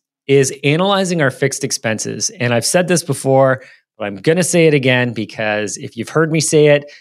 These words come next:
you probably didn't do anything to it. This is the second or the third time or the twentieth time you've heard me say it. Look at your fixed expenses. Look at your regular,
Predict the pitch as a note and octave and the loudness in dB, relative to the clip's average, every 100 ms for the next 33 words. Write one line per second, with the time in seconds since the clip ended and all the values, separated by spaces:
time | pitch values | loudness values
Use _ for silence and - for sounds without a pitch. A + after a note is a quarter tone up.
0 | _ _ A2+ A2 D3 D3+ E3 D#3 D#3 D3 | _ _ -6 -2 0 0 2 2 2 2
1 | C3 C3+ C3+ B2+ C3+ B2 B2+ B2 B2+ B2 | 2 2 2 0 -2 0 2 2 0 -2
2 | C3+ D#3 B2+ A2+ A2+ B2 - D#3+ E3 D3 | -4 -2 -4 -6 -6 -4 -2 -2 -2 -2
3 | B2 A2+ - D3 C#3+ C#3 C3+ C3+ A2+ A2 | -2 -4 0 0 0 -2 0 0 -2 -6
4 | - F3+ F3+ D3 B2+ A2+ A#2 G2+ A#2 G#2+ | -4 0 0 -2 -2 -2 -4 -2 -2 -2
5 | G2+ C3 B2 B2 A#2+ _ _ _ _ _ | -2 2 4 2 -2 _ _ _ _ _
6 | _ G#2+ G2+ C#3+ F3 G3 F3+ F3 D3+ - | _ _ -2 0 0 -2 -4 -2 -4 -2
7 | C#3+ - A2+ G2+ A2+ G#2 - A2+ - D#3 | -6 -2 -2 -2 -8 -10 -4 -4 -4 -4
8 | C3 A2 A#2 A#2 B2+ B2+ C3+ C#3 | -4 0 -2 0 0 2 0 -2